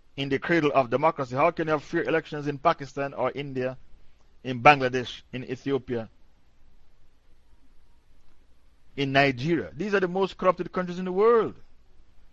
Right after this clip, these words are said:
Pakistan, Nigeria, Bangladesh, India. These are the most corrupted countries in the world. If you go to Google and Google the most corrupted countries in the world, you'll, they'll tell you which countries are the most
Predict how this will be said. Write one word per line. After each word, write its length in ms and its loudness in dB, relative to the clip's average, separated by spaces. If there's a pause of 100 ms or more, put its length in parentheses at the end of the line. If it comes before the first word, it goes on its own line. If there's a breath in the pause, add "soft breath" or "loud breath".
(1700)
Pakistan, 500 2
Nigeria, 480 2
Bangladesh, 520 0
India. 340 -8 (600)
These 200 2
are 80 10
the 100 4
most 420 6 (440)
corrupted 420 8
countries 200 6
in 40 -6
the 80 4
world. 520 12 (1400)
If 140 0
you 100 2
go 220 12
to 140 8
Google 400 4
and 220 6
Google 300 4
the 80 8
most 400 6 (400)
corrupted 440 8
countries 300 2
in 60 -2
the 60 -2
world, 420 12
you'll, 160 0 (160)
they'll 180 6
tell 140 4
you 140 8
which 280 -2
countries 320 0
are 40 0
the 60 -2
most 260 4